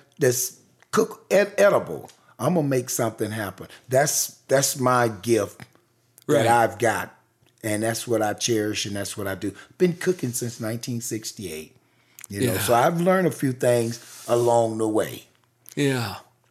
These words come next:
Speaker 1: You know, but personality and loving people, and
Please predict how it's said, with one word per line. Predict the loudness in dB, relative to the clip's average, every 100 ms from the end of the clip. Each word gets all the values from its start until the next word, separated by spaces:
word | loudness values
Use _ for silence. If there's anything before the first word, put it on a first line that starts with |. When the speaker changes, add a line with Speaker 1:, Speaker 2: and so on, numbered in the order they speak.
| -2
Speaker 1:
You | 2 2
know, | 0 -6 -16 _
but | 2 2 0 -10 _ _ -20 -20 -20 _ _ _ _ -4
personality | 2 2 2 2 2 4 2 2 0 0 -2
and | -6 -2
loving | 0 0 0 -2
people, | -2 -4 -4 -4 -4 -6 -14 _ _ -4
and | 0 0 -2 -8